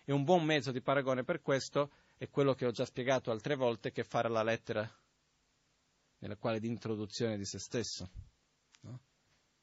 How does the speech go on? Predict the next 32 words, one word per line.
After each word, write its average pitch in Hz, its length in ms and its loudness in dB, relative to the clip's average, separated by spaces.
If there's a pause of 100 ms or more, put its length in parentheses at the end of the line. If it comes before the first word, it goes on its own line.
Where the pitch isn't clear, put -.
(240)
Ogni 120 220 -2
sei 151 220 -2
mesi 156 420 -2 (800)
ci - 120 -16
sediamo, 139 540 0 (840)
dettaglio, 95 460 -4
prendete 107 400 -2
delle 101 200 0
date 101 340 -2
fissate, 90 520 -10
perché 80 180 -12
sennò 95 180 -8
poi 87 120 -6
uno 87 100 -6
si - 100 -16
dimentica. 131 420 -6 (1800)
Si - 160 -6
prende 131 380 2
ogni 151 180 0
sei 175 220 -2
mesi 165 440 -2
un 160 120 -4
giorno 139 400 2
che 135 100 -6
vado 147 220 0
lì 160 220 -2 (100)
e 208 160 -2
s-, 185 60 -14
devo 165 180 2
scrivere 131 380 -2
una 120 100 -4
lettera, 113 420 -6